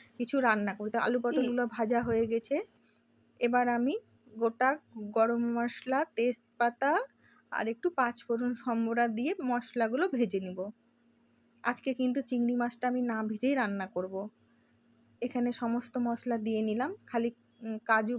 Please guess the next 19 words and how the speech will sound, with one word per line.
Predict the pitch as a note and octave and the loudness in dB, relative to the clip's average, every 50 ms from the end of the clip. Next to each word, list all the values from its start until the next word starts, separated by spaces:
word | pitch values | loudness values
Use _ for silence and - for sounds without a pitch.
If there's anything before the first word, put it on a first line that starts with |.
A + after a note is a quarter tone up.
| A3+ A#3 | -4 -4
আহ, | - - A3 G#3+ G#3+ G#3+ G#3+ | -4 -4 -2 -2 -2 -2 0
বাদাম | G#3+ G#3+ G#3+ G#3+ A3+ A#3 A3+ | 0 0 2 2 2 0 2
বাটা | A3+ A3 G#3+ A3 - D4 F4+ B4 - _ - - - - - _ _ - | 2 2 2 2 2 0 0 0 -2 _ -20 -20 -20 -20 -20 _ _ -6
আর | G#3 G3+ G#3 | -4 -4 -2
চার | G#3+ - A#3 A3 A3 | -2 -2 -2 0 0
মগজ | A3 G#3+ G#3+ G#3+ G#3+ A3 | 0 0 0 0 -2 0
বাটা, | A3 G#3 G#3 A3 - D4 F#4+ A4+ G#4 | 0 -2 -2 -2 -2 -2 -2 -2 -2
আর | - A3+ | 0 0
এটা | G#3 A3+ - A#3 | 0 0 0 0
আমি | A#3 A#3 A#3+ | 2 0 0
পরে | A#3 - A3+ G#3 G#3 F#3 | 2 2 4 4 4 2
দিব। | F#3 F3 F3 F3 G3 A3+ - _ _ - - - - - _ _ | 0 -4 -8 -8 -10 -10 -12 _ _ -20 -18 -18 -18 -20 _ _
পোস্ত | - G#3 G3+ G#3 - - - | -6 -6 -6 -6 -6 -6 -4
এটা | F#4+ A4 G4+ - C4 | -2 -2 0 0 0
আমি | A#3 A3 A3+ | 0 0 -2
পরে | A3 - G3 F#3+ F#3 F#3 | -2 -2 -2 -2 -2 -2
দিব। | F3+ F3+ F#3 G#3 G#3+ - _ _ _ _ _ _ _ _ _ _ _ _ _ _ _ - | -4 -8 -10 -12 -14 -16 _ _ _ _ _ _ _ _ _ _ _ _ _ _ _ -6
এই | A3 | -4
মশলাটা | A#3 A3 G#3+ A3+ - - B3 A3+ A#3 | -2 -2 -2 -2 -2 -2 -4 -2 -2